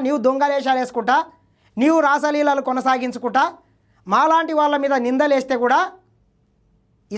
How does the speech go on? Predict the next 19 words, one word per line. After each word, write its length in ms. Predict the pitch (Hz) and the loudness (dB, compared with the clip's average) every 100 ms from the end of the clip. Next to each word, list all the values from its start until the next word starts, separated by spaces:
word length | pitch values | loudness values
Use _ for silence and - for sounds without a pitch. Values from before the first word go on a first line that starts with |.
| 208 | -4
సమాజం 400 | 220 269 269 247 | 0 0 0 0
ఒప్పుకోదు. 400 | 233 240 247 247 349 247 | -2 -4 -4 -2 -2 -4
ఇకనన్నా 320 | 285 302 302 285 | 0 0 0 0
ఇటువంటి 260 | 269 262 233 | -2 -2 -2
లంగ 160 | 226 277 277 | 0 0 -2
పనులు 200 | 269 247 | -2 -2
మానుకుంటే 340 | 220 262 269 247 214 | 0 -2 -2 -2 0
బాగుంటుందని 400 | 240 247 240 226 | 0 -2 -4 -2
మరొక్కసారి 600 | 202 247 247 254 247 240 240 - _ _ _ _ _ - | -2 -2 -4 -2 0 0 -2 -6 _ _ _ _ _ -8
హెచ్చరిస్తున్న 640 | 202 208 285 285 285 262 220 | -6 0 0 0 -4 -4 -2
జర్నలిస్ట్ 420 | 214 233 262 254 254 | -2 -2 -2 -6 -8
శంకర్కు. 460 | 220 214 233 226 220 160 - _ _ _ _ _ _ _ _ - | -8 -4 -4 -4 -8 -10 -18 _ _ _ _ _ _ _ _ -6
వీడు 180 | 196 262 247 | -2 0 2
వీడియో 220 | 285 330 311 | 2 2 2
పెట్టినప్పుడు 360 | 285 285 285 277 | 0 -2 -2 -2
కూడా 100 | 294 285 | -2 -2
నేను 140 | 226 220 | -4 -4
మాట్లాడా, 400 | 247 254 226 160 - _ _ _ _ _ _ - | -2 -2 -2 -6 -12 _ _ _ _ _ _ -2
మాట్లాడితే 600 | 214 269 277 269 240 | 0 2 0 0 0